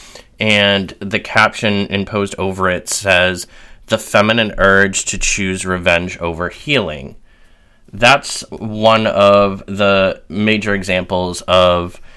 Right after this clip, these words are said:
sad girl becoming a satire of itself. And I think in a lot of ways, once things become memes, yes, it is a way to say, "Okay, this is a trope, maybe time to get over it." But it's also a way for people to continue to communicate to each other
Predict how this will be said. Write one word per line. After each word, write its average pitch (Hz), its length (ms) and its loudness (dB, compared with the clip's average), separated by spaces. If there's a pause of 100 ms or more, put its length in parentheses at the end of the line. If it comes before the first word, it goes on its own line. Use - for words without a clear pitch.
(120)
sad 135 360 2
girl 123 260 6
becoming 107 460 -2
a 95 60 -4
satire 90 580 0
of 82 180 -2
itself. 73 680 -8 (440)
And 147 320 2 (200)
I 147 160 4
think 180 340 -2
in 175 80 0
a 156 80 4
lot 120 260 6
of 120 200 0
ways, 107 520 0
once 107 400 0
things 107 340 -2
become 98 480 -2
memes, 98 520 -2 (360)
yes, 120 420 2
it 127 100 -2
is 107 240 -2
a 110 40 -4
way 104 140 2
to 101 80 -2
say, 98 260 0
"Okay, 101 380 -2
this 98 300 -6
is 101 80 -8
a 98 80 -6
trope, 95 280 0
maybe 90 240 -4
time 92 240 -2
to 92 60 -10
get 85 140 -2
over 95 260 -2
it." 117 180 0 (320)
But 131 120 -2
it's - 160 -4
also 151 420 4
a 135 100 4
way 104 380 2
for 98 400 0
people 117 320 -8
to - 80 -14
continue 110 640 -2
to - 140 -8
communicate 101 720 -2
to - 80 -8
each 95 180 -6
other 95 260 0